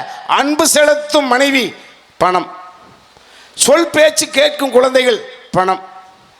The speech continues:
நோய் இல்லாத உடம்பு பணம். இதுதான்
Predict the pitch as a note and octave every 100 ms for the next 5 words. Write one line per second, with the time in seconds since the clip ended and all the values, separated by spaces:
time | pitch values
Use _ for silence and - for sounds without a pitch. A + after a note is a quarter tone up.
0 | _ _ _ D#3 A#3 D#4+ D#4+ D#4+ D4 C#4+
1 | C4+ C#4 C4+ A#3 - - - - - F#3
2 | F#3 - - - A#2+ C3+ - - - D#3
3 | D3+ G3